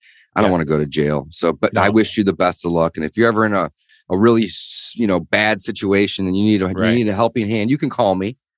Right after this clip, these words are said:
Speaker 1: By
Speaker 2: Right.
Speaker 1: all means, I'm not telling you that I don't wanna ever talk to you again,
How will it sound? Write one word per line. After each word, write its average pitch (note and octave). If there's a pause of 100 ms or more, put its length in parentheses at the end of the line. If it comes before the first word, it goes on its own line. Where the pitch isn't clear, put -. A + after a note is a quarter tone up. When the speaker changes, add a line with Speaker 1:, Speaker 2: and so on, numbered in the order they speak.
(280)
Speaker 1:
By G2+
Speaker 2:
Right. A2
Speaker 1:
all B2+
means, G#2
I'm G#2+
not A#2
telling A#2
you A#2
that G2+
I G#2+
don't A2+
wanna A2
ever G#2+
talk F#2
to -
you E2+
again, E2